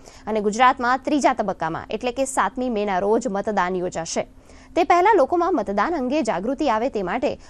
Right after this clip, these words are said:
મુખ્ય ચૂંટણી અધિકારીની કચેરી અને અમદાવાદ મ્યુનિસિપલ કોર્પોરેશનના સંયુક્ત ઉપક્રમે એક કાર્યક્રમનું આયોજન કરવામાં આવ્યું હતું, જેમાં ગુજરાતની ચૂંટણીના ઇતિહાસને દર્શાવતી છબીઓનું પ્રદર્શન યોજવામાં આવ્યું હતું.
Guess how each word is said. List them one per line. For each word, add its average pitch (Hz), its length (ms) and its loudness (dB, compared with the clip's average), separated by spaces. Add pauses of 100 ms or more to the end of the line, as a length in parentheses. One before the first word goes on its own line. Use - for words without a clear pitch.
(100)
મુખ્ય 269 280 2
ચૂંટણી 294 380 -2
અધિકારીની 247 580 0
કચેરી 214 460 -4 (240)
અને 240 200 0
અમદાવાદ 226 440 0
મ્યુનિસિપલ 254 420 -2
કોર્પોરેશનના 202 760 -2
સંયુક્ત 302 460 0
ઉપક્રમે 226 500 -2 (100)
એક 240 260 -2
કાર્યક્રમનું 220 600 -2
આયોજન 196 300 -2
કરવામાં 208 420 -4
આવ્યું 190 260 -2
હતું, 185 200 -6 (460)
જેમાં 254 400 0
ગુજરાતની 240 520 0
ચૂંટણીના 240 600 -2
ઇતિહાસને 233 540 -4
દર્શાવતી 233 580 -2
છબીઓનું 269 640 2
પ્રદર્શન 214 460 -2
યોજવામાં 208 520 0
આવ્યું 165 240 -4
હતું. - 220 -6